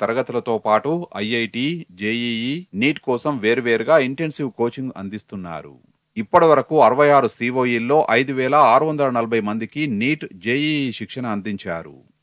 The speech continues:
ఎనిమిదేండ్లలో ఉన్నత విద్యా సంస్థల్లోకి ఐదు వేల నాలుగు వందల యాభై మంది అడుగుపెట్టారు.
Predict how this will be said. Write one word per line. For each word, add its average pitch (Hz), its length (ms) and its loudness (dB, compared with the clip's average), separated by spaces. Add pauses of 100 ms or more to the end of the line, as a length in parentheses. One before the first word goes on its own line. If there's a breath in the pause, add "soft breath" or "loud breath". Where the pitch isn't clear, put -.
ఎనిమిదేండ్లలో 117 720 0
ఉన్నత 160 300 0
విద్యా 127 300 -2
సంస్థల్లోకి 113 720 -4
ఐదు 135 320 0
వేల 131 280 2
నాలుగు 135 320 2
వందల 135 200 -4
యాభై 110 300 2
మంది 101 320 -6
అడుగుపెట్టారు. 87 800 -8